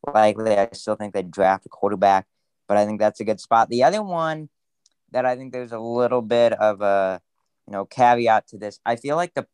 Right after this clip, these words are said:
Panthers have an opportunity. If the Panthers decide to, with their sixth overall pick, some people think they're gonna take a quarterback, some people don't. If they don't take a quarterback there, I think they will try to go after Jimmy G because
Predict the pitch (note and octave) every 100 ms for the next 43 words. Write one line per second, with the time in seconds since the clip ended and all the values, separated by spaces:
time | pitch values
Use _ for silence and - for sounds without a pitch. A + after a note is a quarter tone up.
0 | _ C#3 C3+ A#2 G#2 - G2+ F#2+ F#2 F2+
1 | F2+ E2 - F2 F2+ F2 E2 _ _ _
2 | _ - E2 D#2+ B2 A#2 B2+ - D3+ D3+
3 | C#3+ C3 A#2+ G#2+ A2+ B2 A2+ A2+ G#2+ -
4 | A2 G#2 G#2+ G#2+ G2+ G2 - A2 - -
5 | G2+ G2 G2 F#2+ F#2+ - G2+ G2+ - -
6 | A2+ A2 A#2 A2 A2+ G#2+ G#2+ G2+ G2+ G2
7 | G#2 - - G2+ G2+ F#2 F#2+ - - F#2
8 | F#2+ - E2+ F#2+ F#2 E2+ _ - _ _
9 | A2+ B2+ A#2 C3+ D3+ - D#3+ D3 B2+ -
10 | B2+ A#2 G#2+ G#2+ G2 F#2 F2+ G2 F#2 F2
11 | - F2+ F2 F#2 F2 F2 E2+ E2 - E2
12 | E2+ E2 E2+ D#2+ D#2 - D#2 D#2+ D#2+ D2
13 | D2+ D#2 E2+ F2+ E2+